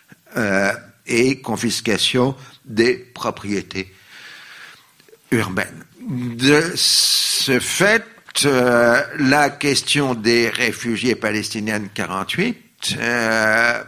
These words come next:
est, à mon avis, toujours un, un aveu. Euh,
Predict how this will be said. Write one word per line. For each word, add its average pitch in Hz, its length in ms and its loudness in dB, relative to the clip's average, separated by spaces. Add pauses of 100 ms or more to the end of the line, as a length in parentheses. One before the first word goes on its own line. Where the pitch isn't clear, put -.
(300)
est, 151 180 2
à 139 100 0
mon 135 200 0
avis, 151 280 2
toujours 151 580 0
un, 127 340 4
un 139 160 2
aveu. 113 300 0 (2500)
Euh, 110 200 -2